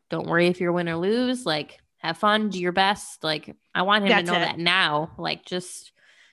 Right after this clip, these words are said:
Speaker 1: you, you start, you sign up for this because you love it. Re-, remember that's why.
Speaker 2: Yeah, and see, I feel like my brothers, my dad t-, put too much pressure on, like, Winnie
Speaker 1: Yes.
Speaker 2: doing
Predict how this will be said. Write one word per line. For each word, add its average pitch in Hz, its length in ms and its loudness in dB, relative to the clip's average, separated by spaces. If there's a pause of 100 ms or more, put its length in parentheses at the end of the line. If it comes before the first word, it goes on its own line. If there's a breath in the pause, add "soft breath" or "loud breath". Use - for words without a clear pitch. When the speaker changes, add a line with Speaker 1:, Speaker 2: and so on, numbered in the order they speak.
(400 soft breath)
Speaker 1:
you, 190 440 -4
you 175 100 -10
start, 208 320 2
you 196 80 -2
sign 214 240 0
up 208 180 -2
for - 60 -8
this 190 160 -2
because 180 260 -4
you 170 60 -4
love 175 240 2
it. 160 180 0
Re-, 170 220 -4
remember 170 480 0
that's 151 320 -8
why. - 320 -6 (880 loud breath)
Speaker 2:
Yeah, 226 200 2
and 208 180 -2 (120)
see, 233 140 -2
I 202 160 -2
feel 247 160 -2
like 214 140 -2
my 196 140 -2
brothers, 208 920 -2 (800)
my 190 300 0
dad 196 300 0
t-, - 100 -14
put - 220 -12
too - 100 -8
much 185 260 -8
pressure 202 480 -2
on, 180 220 -6
like, 180 320 -14
Winnie 170 280 -2
Speaker 1:
Yes. 160 440 -6
Speaker 2:
doing 175 420 -6